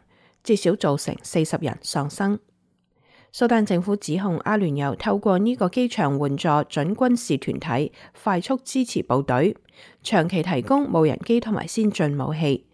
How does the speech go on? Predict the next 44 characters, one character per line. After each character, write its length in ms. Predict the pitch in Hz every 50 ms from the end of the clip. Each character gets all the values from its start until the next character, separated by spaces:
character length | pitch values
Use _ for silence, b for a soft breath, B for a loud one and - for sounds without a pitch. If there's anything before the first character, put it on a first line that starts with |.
| _ _ _ _ _ _ _ b b b b b b b b b b _ -
快 140 | - 196 175
速 160 | 165 - 233
支 220 | 208 - - 247 233
持 160 | - 175 -
部 180 | - 139 143 151
隊 240 | - 135 143 175
同 200 | 196 - 175 139
阿 180 | - - 180 190
聯 180 | 180 156 143 143
酋 240 | 143 139 135 135 B B B B B B
未 180 | - 196 185 185
立 80 | 185 - -
即 120 | - 285 269
發 220 | - - 196 165
表 200 | - - - 127
評 240 | - - 185 147 131
論。 240 | 127 - 123 131 123 - _ _ _ _ _ _ _ _ _ _ _ _ _ _ _ b b b b b b b b b b
蘇 160 | - 247 240
丹 180 | 233 220 220
政 180 | 220 - 180 170
府 140 | 170 - 151
軍 260 | - 220 226 233 233
自 160 | - - 185
從 200 | 170 - 160 147
二 160 | 160 165 175
零 200 | 165 156 147 151
二 60 | 160 175
三 240 | - 254 247 254
年 160 | 247 196 123 -
四 180 | - 185 170
月 240 | 170 170 156 - B B B B B B
同 220 | - 202 165 175
快 240 | - - 220 208 208
速 160 | - - 277
支 180 | 262 - 285 277
持 160 | - - 147
部 220 | - - 147 151
隊 240 | 156 - 135 143 143
相 300 | - - - 240 240 233
互 120 | 196 151 147
交 260 | - - 196 196 190
戰 240 | 190 - 160 143 143
以 100 | 131 147
嚟， 240 | 147 139 131 120